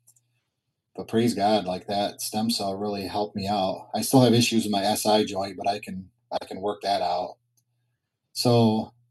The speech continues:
with that kind of prayer and the stewardship,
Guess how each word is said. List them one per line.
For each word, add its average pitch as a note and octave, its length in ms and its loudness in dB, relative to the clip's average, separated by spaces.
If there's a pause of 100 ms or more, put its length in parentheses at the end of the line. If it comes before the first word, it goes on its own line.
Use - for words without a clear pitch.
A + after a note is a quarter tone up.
(380)
with C#3 240 8
that C#3 400 6 (960)
kind E3 140 4
of B2 80 2
prayer C3+ 280 6
and B2+ 120 6
the G#2+ 60 2
stewardship, C#3 720 2